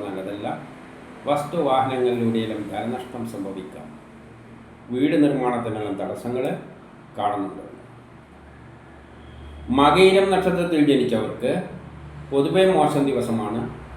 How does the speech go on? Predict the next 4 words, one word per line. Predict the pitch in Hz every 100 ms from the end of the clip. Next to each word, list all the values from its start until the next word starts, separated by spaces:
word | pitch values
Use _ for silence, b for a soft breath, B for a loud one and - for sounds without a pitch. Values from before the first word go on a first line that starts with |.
| - - - -
കുടുംബപരമായി, | 151 170 175 175 175 170 160
സാമ്പത്തികപരമായി, | 151 156 151 151 147 143 143 143 131
വിദ്യാഭ്യാസപരമായിട്ട് | 123 117 147 147 143 - 131 123 123 117 113
മോശമാണ്. | 107 95 101 95 107